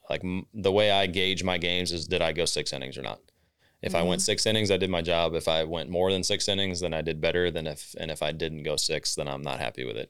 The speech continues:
Speaker 2: Yeah.
Speaker 1: Even
Speaker 2: So
Speaker 1: if
Speaker 2: not of
Speaker 1: I
Speaker 2: a lot of, not a lot of players are able to hit this milestone
Speaker 1: Yeah, I mean, there
Speaker 2: now.
Speaker 1: was a, only eight of us this year. There was
Speaker 2: Wow.
Speaker 1: eight guys that hit two hundred innings. I
Speaker 2: Very
Speaker 1: was pretty
Speaker 2: cool.
Speaker 1: happy with it, yeah. And I was happy that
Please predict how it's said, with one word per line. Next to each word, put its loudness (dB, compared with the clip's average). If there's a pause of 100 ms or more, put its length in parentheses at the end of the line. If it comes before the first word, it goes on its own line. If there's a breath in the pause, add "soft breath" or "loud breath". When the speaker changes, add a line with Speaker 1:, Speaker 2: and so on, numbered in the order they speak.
(120)
Speaker 2:
Yeah. -10 (180)
Speaker 1:
Even 2
Speaker 2:
So 4
Speaker 1:
if 4
Speaker 2:
not 6
of 6
Speaker 1:
I 4
Speaker 2:
a 4
lot 2
of, -6 (100)
not -2
a 0
lot 2
of -6
players 0
are 0
able -2
to -6
hit -4
this -2
milestone -4
Speaker 1:
Yeah, 4
I -2
mean, 2
there 4
Speaker 2:
now. 6
Speaker 1:
was 2
a, 0
only 4
eight 2
of -2
us -2
this -4
year. -8 (100)
There -6
was -2
Speaker 2:
Wow. -6
Speaker 1:
eight 0
guys -2
that -8
hit -8
two -8
hundred -8
innings. -4 (180)
I -6
Speaker 2:
Very -2
Speaker 1:
was -8
pretty -6
Speaker 2:
cool. -4
Speaker 1:
happy -8
with -12
it, -12
yeah. -10 (240)
And 0
I 2
was 2
happy 4
that 2